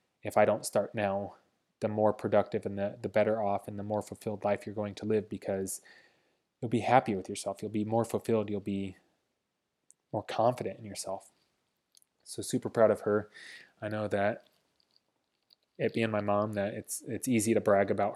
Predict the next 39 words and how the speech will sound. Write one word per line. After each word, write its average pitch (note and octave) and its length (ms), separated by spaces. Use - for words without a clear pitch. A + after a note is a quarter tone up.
her, G#2 180
but G2+ 300
it's - 100
really A3 160
not, A2 300
because A2 260
I'm, A2 220
I'm, A#2+ 180
I'm - 100
a B2+ 40
little C#3+ 160
bit B2 120
harder G#2+ 360
on G2 100
her G2+ 200
because G2+ 680
I, A2+ 160
I A2 80
do A#2 200
love G#2 220
her G2+ 100
and G2+ 120
I G2 220
do, G#2+ 420
I, A#2 60
I A#2+ 40
wanna B2 220
push - 300
her G#2 60
and G2+ 120
I G#2 60
want A2 200
her G#2+ 160
to G#2 440
be B2+ 220
the A2 100
best G2 320
person G#2 340
because G2+ 320